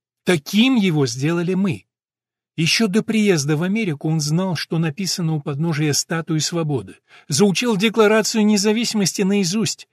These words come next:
Биль о правах горел в нём огненными буквами. А потом его не впустили. И он решил попасть сюда всеми правдами и неправдами. Добрый человек помог, забрал всё, что у него было, и высадил в прибрежных водах, чтобы тот добирался до берега сам.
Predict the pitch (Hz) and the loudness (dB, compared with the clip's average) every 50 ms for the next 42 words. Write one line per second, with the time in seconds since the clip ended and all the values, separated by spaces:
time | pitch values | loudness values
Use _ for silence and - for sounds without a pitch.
0 | _ _ _ _ _ _ 123 110 127 196 220 220 214 - - 196 196 - 190 175 | _ _ _ _ _ _ -10 0 4 4 4 4 4 2 -2 -4 -4 -2 0 0
1 | 175 160 156 185 226 214 170 151 160 160 165 202 202 175 151 180 180 185 - 190 | 0 2 2 2 0 0 0 0 0 2 2 4 2 2 2 0 -2 -2 0 2
2 | 196 202 190 185 190 180 180 185 185 160 185 220 - - 131 110 107 98 - _ | 2 2 2 0 0 0 0 0 0 0 0 -2 -2 -4 -6 -10 -10 -12 -16 _
3 | _ _ _ _ _ _ _ - 113 123 175 185 269 269 247 233 233 240 220 202 | _ _ _ _ _ _ _ -6 0 0 2 2 2 0 0 0 0 2 0 0
4 | 156 - - - - - 156 127 120 123 113 - _ _ _ _ _ _ _ _ | 0 -2 -4 -4 -4 -4 -6 -8 -8 -10 -14 -18 _ _ _ _ _ _ _ _
5 | - 110 135 170 185 180 185 170 - - 208 175 143 180 165 - 214 220 165 - | -2 2 2 4 4 4 2 0 2 2 2 2 2 0 -2 0 0 0 0 -2
6 | - 165 143 143 135 - - 185 165 165 156 143 180 170 196 214 214 196 190 202 | -2 -2 -2 -2 -2 -2 -2 0 0 0 0 -2 -2 0 0 0 0 0 0 0
7 | 202 202 190 185 175 - 143 123 107 98 107 104 98 104 101 _ _ _ _ _ | 2 2 0 0 -2 -2 -4 -6 -6 -8 -10 -14 -16 -18 -20 _ _ _ _ _
8 | _ _ _ _ _ _ _ 131 151 202 180 185 185 170 - 196 180 180 170 170 | _ _ _ _ _ _ _ -2 0 2 2 2 2 0 2 0 2 2 2 2
9 | 156 - - 165 160 202 220 208 - - - - _ - 110 107 170 160 151 180 | 0 0 0 0 0 2 0 0 -2 -6 -12 -20 _ -12 -4 -2 -2 0 2 2
10 | 185 175 165 147 - - - - 180 147 117 - - - 127 113 110 113 113 117 | 2 2 0 0 -4 -6 0 2 2 4 2 0 -4 -8 -8 -8 -8 -8 -6 -2
11 | 127 135 135 147 226 269 254 240 220 185 175 170 226 247 - 233 208 180 180 156 | -2 0 0 0 -2 -2 2 4 4 4 4 2 0 -2 -2 -2 0 0 0 0
12 | - - 175 160 170 156 170 180 165 139 135 160 151 - - 254 269 233 202 - | 0 -2 -2 0 0 2 2 2 2 0 0 -2 -4 -4 -6 -6 -4 -2 -2 -2
13 | - - 165 151 175 170 - 226 214 165 143 151 139 156 165 185 190 175 - - | -2 -4 -4 -4 -4 -2 -2 -2 -2 -2 -4 -4 -4 -4 -4 -4 -4 -6 -6 -8
14 | 143 123 135 131 151 147 139 131 131 117 - - 98 92 92 | -8 -8 -6 -6 -4 -4 -4 -6 -6 -8 -8 -10 -10 -12 -16